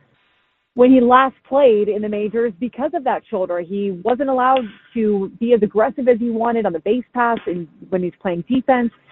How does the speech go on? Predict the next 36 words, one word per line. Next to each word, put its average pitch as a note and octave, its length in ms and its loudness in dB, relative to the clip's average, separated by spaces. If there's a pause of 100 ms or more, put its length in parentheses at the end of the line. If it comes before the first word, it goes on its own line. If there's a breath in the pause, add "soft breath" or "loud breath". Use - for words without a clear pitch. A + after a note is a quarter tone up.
(240 soft breath)
And B3 120 4
then C#4 140 8
he C4+ 140 4
also D#4+ 240 4
talked D4 280 -4
about A3+ 360 4
not B3 240 -4
being B3 140 -2
able G#3 180 -2
to G3 120 -2
use A3+ 300 0
the F#3+ 80 -6 (180)
swing A3+ 440 -4 (420)
that G#3 140 2
he G#3+ 140 4
wanted F#3 540 0
because A3+ 320 -2
of C4+ 60 2
that G#3+ 260 0
shoulder. E3 440 0
So A3+ 80 0
to A3+ 80 0
have C#4+ 300 -2
that D4+ 220 -2
shoulder B3+ 320 2
surgery, C#4 480 -2 (300 soft breath)
I A3 80 -2
think D4+ 200 -2
that B3+ 140 0
that's B3 280 2
what A3 100 -2
he A3+ 120 -2
is G3 140 4
most G3+ 340 0 (280)
thrilled G3 240 2
about. C4 400 2